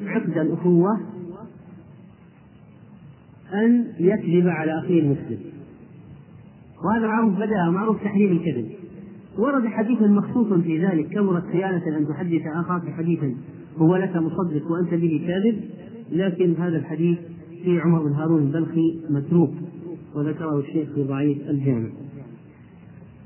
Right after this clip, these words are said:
ومن كذلك الأشياء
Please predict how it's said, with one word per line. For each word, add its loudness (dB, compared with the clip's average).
ومن -2
كذلك -2
الأشياء -2